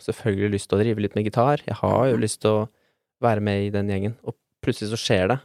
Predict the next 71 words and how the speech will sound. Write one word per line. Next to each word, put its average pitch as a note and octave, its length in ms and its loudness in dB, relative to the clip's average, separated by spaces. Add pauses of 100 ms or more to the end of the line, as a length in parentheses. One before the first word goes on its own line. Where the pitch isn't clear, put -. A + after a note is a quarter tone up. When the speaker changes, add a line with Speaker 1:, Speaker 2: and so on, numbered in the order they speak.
Speaker 1:
Og B2 140 -6
Speaker 2:
Sakte, C3 280 2
men G3 100 -4
sikkert G#3 180 2
Speaker 1:
da C#3+ 100 2
Speaker 2:
åpner F#3 440 0
dørene C#3+ 440 -2
seg, A3+ 200 4
da. C#4 180 2 (560)
Speaker 1:
Ja, F#3+ 160 8
det E3+ 140 0
er E3 100 8
det D#3 120 4
det D#3+ 80 6 (100)
gjør. - 40 -14 (540)
Og D3+ 80 4
da C#3+ 160 8
er D3 40 8
det D3+ 100 2
digg B2+ 220 -4
at B2 160 2
man B2+ 120 2
har, A2 360 2
eh, A2 480 0 (540)
eh, A#2+ 100 2
så B2+ 100 -4
kommer A#2 220 0
forberedt, A#2 340 2
da. - 100 -2 (240)
Eller - 80 0
Speaker 2:
Mm. B2+ 40 2
Speaker 1:
det B2 80 8
er A#2+ 120 2
sånn, A#2 80 0
det A2+ 100 2
er A2 120 2
sånn, G#2 120 0 (460)
hvis - 500 -10
jeg A#2+ 200 2
ikke - 240 0
hadde D#3+ 100 4
vært A2 220 0
så A2 200 0
forberedt, G2+ 300 0
så A#2+ 120 -4
hadde G#2+ 160 -2
jo G2+ 120 0 (160)
ikke - 160 -4
det G2+ 120 0
skjedd, A2 200 -2 (300)
Speaker 2:
Mm. F#3 220 -6
Speaker 1:
på - 20 -8
en A#2+ 100 -2
måte. B2+ 140 -2
Eller A#2+ 120 2
hadde A2+ 160 2
jeg A2+ 140 -6
fått - 80 -6
en A2 60 0
sånn G#2+ 160 0
mulighet, G2+ 220 0
så G#2+ 80 -2
bare G2+ 120 2
sånn, G2 220 0
ja, A2+ 80 -4
men G#2+ 120 -4
jeg A2 60 -8
kan G2 180 -4
jo F#2+ 80 -6
ikke G2 140 -4
det. A2+ 60 -8